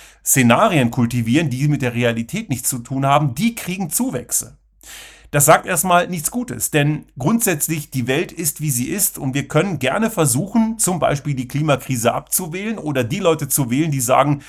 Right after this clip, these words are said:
wir haben super Technologien, die dafür sorgen, dass wir uns nichts verändern müssen.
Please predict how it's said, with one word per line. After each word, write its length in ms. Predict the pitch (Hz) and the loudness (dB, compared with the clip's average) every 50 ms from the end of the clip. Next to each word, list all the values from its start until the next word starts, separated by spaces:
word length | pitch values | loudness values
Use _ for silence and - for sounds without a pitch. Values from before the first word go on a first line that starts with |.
| - - - - - _ _ _ | -20 -20 -20 -20 -20 _ _ _
wir 140 | 135 127 113 | 2 6 8
haben 340 | 120 135 151 143 135 - - _ | 8 8 6 6 2 0 -6 _
super 360 | 143 127 117 - - 214 196 - | -4 -4 -2 2 4 4 4 4
Technologien, 720 | 185 160 143 160 151 139 131 120 151 208 233 247 240 226 | 2 0 2 2 2 2 0 0 0 0 2 2 2 0
die 120 | 147 156 | 0 2
dafür 300 | 151 139 131 - 135 131 | 2 2 2 2 -2 0
sorgen, 360 | 117 127 127 151 175 180 190 | 4 6 6 6 6 4 0
dass 160 | 147 143 120 | -2 -2 -4
wir 100 | - 135 | -2 -4
uns 140 | 139 135 - | -4 -4 -2
nichts 200 | - 139 143 - | -4 -4 -4 0
verändern 360 | - 123 - 214 233 202 139 | -2 0 2 2 2 2 2
müssen. 400 | 117 117 120 113 202 226 233 233 | 2 2 0 0 0 -2 -2 -4